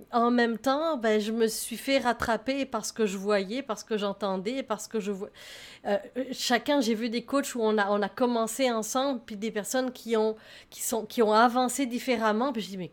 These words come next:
comment, comment, pourquoi ? Tu sais, j'ai fait la même affaire. » Mais en fait, c'est chacun son rythme,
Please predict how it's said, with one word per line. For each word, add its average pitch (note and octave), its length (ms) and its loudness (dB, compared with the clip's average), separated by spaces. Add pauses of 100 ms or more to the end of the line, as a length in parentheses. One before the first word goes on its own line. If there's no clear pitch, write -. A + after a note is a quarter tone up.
comment, C4+ 440 2
comment, C#4 400 0
pourquoi ? D4 460 0
Tu C4 160 -10
sais, - 60 -14 (200)
j'ai C4 140 -4
fait C4+ 160 -2
la C4+ 100 4
même C#4 200 2
affaire. » C#4+ 500 6
Mais C4+ 320 2 (420)
en A#3+ 160 6
fait, F#4+ 460 2 (1120)
c'est B3+ 280 2
chacun E4 460 0
son D4 260 -2
rythme, C4+ 580 -2